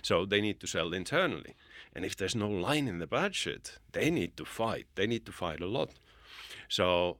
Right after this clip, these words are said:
even though I think, uh, your example is great and the way you guys are doing it is, i-, i-, is, is good, maybe at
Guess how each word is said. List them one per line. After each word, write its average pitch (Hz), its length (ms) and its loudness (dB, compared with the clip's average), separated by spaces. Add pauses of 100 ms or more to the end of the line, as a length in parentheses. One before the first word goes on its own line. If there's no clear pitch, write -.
(120)
even 123 320 2
though 104 340 2
I 90 120 -2
think, 104 340 -2
uh, 95 240 2
your 98 240 2
example 101 520 0
is - 140 -4
great 135 380 0
and 78 240 -4
the 82 80 0
way 95 160 6
you 90 220 2
guys 90 300 -2
are 80 120 -2
doing 143 420 0
it 71 160 -6
is, - 340 -4
i-, 78 320 -4
i-, - 180 -12
is, - 440 0 (100)
is 104 320 4
good, - 360 2 (340)
maybe 107 420 2
at 98 200 0